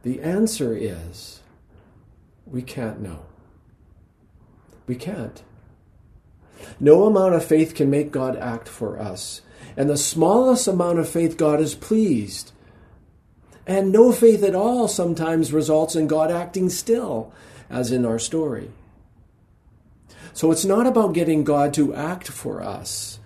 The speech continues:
We can't. Though there are times when we can desperately, appropriately plead for God to act, we are left with the mystery of our wonderfully complex faith,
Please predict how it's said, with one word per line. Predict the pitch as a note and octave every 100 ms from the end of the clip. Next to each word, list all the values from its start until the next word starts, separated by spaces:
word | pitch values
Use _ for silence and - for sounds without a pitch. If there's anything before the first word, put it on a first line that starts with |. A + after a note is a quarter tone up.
| - - - - - - - - -
We | C3+
can't. | C3+ - C3+ G2+ - - - _ _ _ _ _ - _ _ _ - - -
Though | D3
there | E3 F#3+
are | F#3
times | F3+ - E3 G3 G3
when | F3 D#3
we | D3+
can | D3 C#3+ C3
desperately, | D#3+ D#3+ - F3+ E3 C#3+
appropriately | B2 - F3+ G3 F#3 E3 D3+
plead | - F3 F3+ C3+ A2+ A#2+ - - - - - - - - - -
for | -
God | C3 C3 A#2+ A2 G#2+ G#2+ - _ _
to | - A2+
act, | F#2+ F#2 G2 - - - - _ _ _ _ _ _ _ _ _ _ _ _ - - _ _ _ _ _ _
we | C3+ C3
are | A#2+
left | B2 C#3 D#3+ -
with | C#3+ C#3+
the | B2
mystery | A#2 C3 D3+ - D#3 D#3 D#3+
of | C3 A#2+
our | G#2+
wonderfully | G#2+ A#2+ D3 D3 D3 - C#3
complex | - B2+ B2 C3+ B2+ A#2 -
faith, | - - G#2 F#2+ -